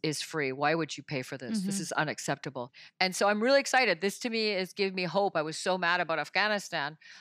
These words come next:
Speaker 1: that I'm actually feeling really excited about the world and re-energized and recharged. And, uh, we're not gonna continue this cycle of war anymore. And we're all gonna step up a little bit out of our comfort zones. We're gonna talk vocally about things that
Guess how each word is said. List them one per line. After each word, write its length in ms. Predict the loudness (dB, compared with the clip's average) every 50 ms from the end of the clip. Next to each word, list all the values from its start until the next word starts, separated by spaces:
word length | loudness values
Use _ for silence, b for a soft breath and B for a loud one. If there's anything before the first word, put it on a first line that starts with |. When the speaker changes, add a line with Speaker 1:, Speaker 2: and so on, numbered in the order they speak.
| B B 0
Speaker 1:
that 100 | 2 2
I'm 140 | 4 4 4
actually 440 | 2 2 0 -4 -4 -4 -2 -4 -4
feeling 540 | -4 -2 -2 0 0 2 0 0 -2 -4 -12 _ b b b b b b b b b b b b
really 180 | 2 2 4 4
excited 340 | 2 4 4 4 6 6 4 4
about 220 | 4 4 2 2
the 60 | 0 -4
world 340 | 0 2 4 4 4 2
and 100 | 0 -2
re-energized 760 | 0 2 2 2 2 2 0 2 2 4 4 4 2 0 -2
and 80 | -8 -10
recharged. 680 | -10 -10 -6 -2 0 2 2 2 0 -2 -6 -12 -12 -12 _
And, 380 | -4 -2 0 0 -2 -2 -4 -6 -6 -4
uh, 200 | -2 -2 -2 -2
we're 160 | -2 -2 0
not 200 | 0 0 0 2
gonna 160 | 0 0 -2
continue 380 | -2 -4 -4 -4 -2 -2 -2 -2
this 160 | -4 -4 -4
cycle 340 | -2 -2 -2 -2 -4 -10 -8
of 160 | -8 -8 -8
war 260 | -8 -6 -4 -4 -4
anymore. 460 | -4 -6 -8 -10 -10 -8 -8 -8 -8 -10 _ B B B B B -2 2
And 340 | 2 4 4 4 2 0 -2 -2
we're 160 | 0 0 2
all 240 | 4 4 4 4 2
gonna 180 | 2 0 -2
step 280 | -2 2 0 0 2 2
up 160 | 0 0 0
a 20 |
little 220 | -4 -8 -8 -10 -8
bit 280 | -6 -4 -4 -4 -4 _ B B B B B B 2
out 200 | 4 4 4 4
of 60 | 2
our 140 | 2 0 -2
comfort 360 | -2 -6 -6 -6 -8 -12 -12 -12
zones. 260 | -12 -12 -12 -14 -12 -10
We're 140 | -8 -4
gonna 160 | -2 -2 -4 -2
talk 300 | 0 2 2 2 2 2 2
vocally 420 | 4 4 4 4 4 4 4 4
about 300 | 6 4 4 4 2 2
things 320 | 0 0 0 0 -2 -4 -4
that 140 | -4 -6